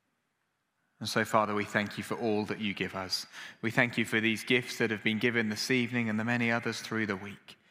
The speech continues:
And we pray that you might take them now and use them for your purposes,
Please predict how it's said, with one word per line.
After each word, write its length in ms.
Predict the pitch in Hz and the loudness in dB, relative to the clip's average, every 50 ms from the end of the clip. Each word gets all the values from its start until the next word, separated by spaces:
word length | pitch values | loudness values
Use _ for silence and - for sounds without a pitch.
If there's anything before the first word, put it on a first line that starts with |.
| _ _ _ _ _ _ - | _ _ _ _ _ _ -4
And 100 | 110 110 | 0 0
we 80 | 110 | 0
pray 320 | 110 - - 135 123 123 123 | 0 2 4 4 4 4 4
that 140 | 113 120 113 | 0 0 0
you 200 | 117 117 113 110 | 2 2 4 4
might 260 | 113 110 110 - - | 4 4 2 2 -2
take 280 | - - 117 110 - | -2 -2 -2 -2 -2
them 180 | - 117 107 104 | -2 -2 0 0
now 280 | 101 98 98 98 98 95 | 2 2 2 2 2 2
and 280 | 98 104 101 98 98 - | 0 0 -2 -4 -4 -2
use 260 | 110 113 110 107 - | -2 -2 -2 -2 -4
them 140 | - 107 104 | -4 -4 -4
for 140 | - - | -2 -2
your 240 | 107 104 113 113 113 | -2 -2 0 -2 -2
purposes, 760 | 110 - - 98 95 - - - - - 87 107 - - - | -4 -4 -4 -4 -4 -6 -12 -14 -14 -14 -16 -18 -18 -20 -20